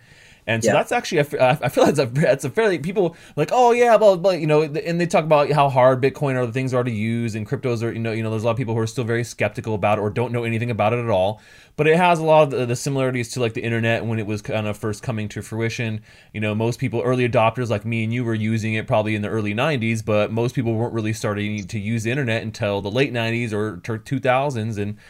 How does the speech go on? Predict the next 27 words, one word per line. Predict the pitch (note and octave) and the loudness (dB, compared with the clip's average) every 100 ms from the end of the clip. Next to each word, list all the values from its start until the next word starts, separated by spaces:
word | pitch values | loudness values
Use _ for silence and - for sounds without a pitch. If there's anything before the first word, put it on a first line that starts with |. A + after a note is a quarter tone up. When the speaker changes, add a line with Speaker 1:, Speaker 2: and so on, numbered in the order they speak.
| - - - | -20 -20 -4
Speaker 1:
like, | G#2 G#2+ | -2 0
my | A2+ | -2
grandma, | G#2+ B2+ D3+ B2 C#3+ | 2 2 4 2 0
she | C#3 | -2
just | B2+ A#2+ | -4 -2
barely | A2 A2+ A#2+ | -2 0 0
got | A#2+ | 0
a | |
smartphone, | B2+ D#3 C#3 B2 A2 A2 | 0 -2 0 0 -2 -2
like, | A2 A2 | -2 -2
you | A2+ | -4
know, | G#2 A2 | -2 -2
a | |
couple | A2+ C#3 A#2+ A#2 | 0 0 0 0
of, | A#2 A2+ G#2+ | 0 0 0
uh, | G#2+ | 0
years | A#2 D#3 A2 | 0 -2 -2
ago. | F#2+ F#2 | -4 -4
And | G2 | -4
so | A2+ A2+ | -4 -4
<laughs> | - | 0
she's, | F#3+ - | -2 0
you | D3+ - - - - - B2 | -2 -2 -6 -16 -18 -12 -4
know, | D3+ D3 | -2 2
and | D3+ | 0
Speaker 2:
Yeah. | - | 4
Speaker 1:
so | D#3 D3+ - | 4 4 0